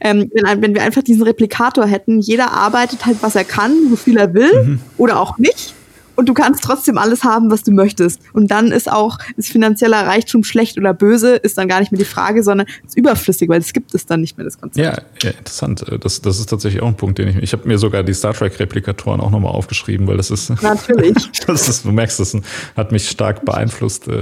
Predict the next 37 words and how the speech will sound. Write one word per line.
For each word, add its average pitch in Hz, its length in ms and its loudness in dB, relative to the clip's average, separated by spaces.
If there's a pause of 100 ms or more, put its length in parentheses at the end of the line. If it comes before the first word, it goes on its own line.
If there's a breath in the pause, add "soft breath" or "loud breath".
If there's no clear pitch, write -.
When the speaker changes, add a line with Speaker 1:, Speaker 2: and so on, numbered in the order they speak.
(100)
Speaker 1:
als 104 200 -8
Jugendlicher, 110 500 0
Speaker 2:
Mhm. 101 80 -2
Speaker 1:
weil 101 140 -2
ich 95 120 -6
dann 101 140 -2
mal 95 80 -2
dachte, 101 260 -4 (140)
da, 104 320 -4 (240)
das 113 160 0
ist, 123 160 -2
ist - 360 -4
ja 107 80 0
tatsächlich 104 360 -4
eine 92 100 -2
interessante 101 320 0
Speaker 2:
Die 98 80 -4
Zukunft, - 380 0
Speaker 1:
Zukunfts-, - 120 -6
Speaker 2:
ja. 175 140 -2
Speaker 1:
Zukunftsvision, 98 720 -4
dass 90 140 -4
man 92 80 -2
sagt, 87 180 -4
okay, 101 240 -4
wenn 90 140 -2
alle 92 240 -2
alles 95 220 -4
haben, 104 200 -2
dann 101 120 0
ist 101 100 -8
natürlich 104 240 -4
auch 98 100 -8
Reichtum 98 380 -2
überhaupt 101 260 -2
nicht 98 100 -4
mehr 101 200 -2